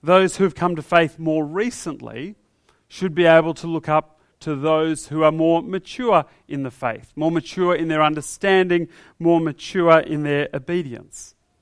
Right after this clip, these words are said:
So if you're a Christian here tonight, there is no exception. We are all in this together.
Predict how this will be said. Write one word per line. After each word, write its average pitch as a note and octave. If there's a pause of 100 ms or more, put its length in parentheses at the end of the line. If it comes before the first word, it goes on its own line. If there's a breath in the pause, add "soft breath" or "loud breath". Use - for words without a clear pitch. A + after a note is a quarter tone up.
(800)
So -
if F#3
you're C4
a G3+
Christian G#3
here E3+
tonight, F3
there E3+
is E3
no F#3+
exception. -
We C3+
are D3+
all G3
in F3
this E3
together. D3